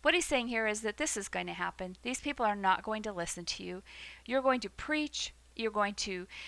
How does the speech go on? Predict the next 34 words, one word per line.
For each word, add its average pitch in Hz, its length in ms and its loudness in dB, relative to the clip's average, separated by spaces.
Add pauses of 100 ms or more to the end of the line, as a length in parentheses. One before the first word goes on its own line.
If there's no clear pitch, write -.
(260)
uh, 196 240 -2
do - 200 -6
everything 285 440 6
in 240 140 -2
your 214 100 2
power 220 400 6
to 196 80 -2
convince 202 480 0
them 208 240 0
to 202 180 -2
turn 214 300 2
from 208 220 -4
their 185 180 0
evil 185 240 -4
ways. 175 260 -2 (300)
But - 220 -4
their 370 360 4
eyes 285 300 6
are 269 140 4
already 285 340 6
shut 247 320 2
and 226 80 -4
their 226 160 0
ears 220 260 -2
are 202 160 2
already 202 320 2
shut, 208 360 2
and 190 200 -4
they're 220 160 2
not 196 220 2
gonna 190 220 -4
listen 180 340 -4
to - 180 -6
you. 180 180 -8